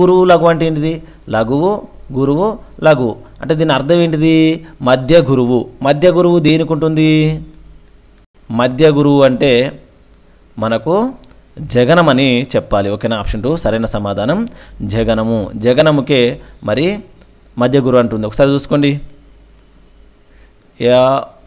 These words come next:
మా, తా, రా, జా, బా,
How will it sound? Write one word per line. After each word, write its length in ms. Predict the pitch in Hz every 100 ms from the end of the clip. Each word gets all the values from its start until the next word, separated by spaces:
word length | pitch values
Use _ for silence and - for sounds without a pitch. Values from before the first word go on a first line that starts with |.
| - _ _ 120
మా, 640 | 123 127 127 131 131 131 - _ _ _ _ _ _ _ 127
తా, 500 | 127 127 131 131 - - _ _ _ -
రా, 600 | 117 117 117 120 123 127 - - - - _ 110
జా, 520 | 107 123 127 127 135 - - - _ _ -
బా, 560 | 107 117 123 127 127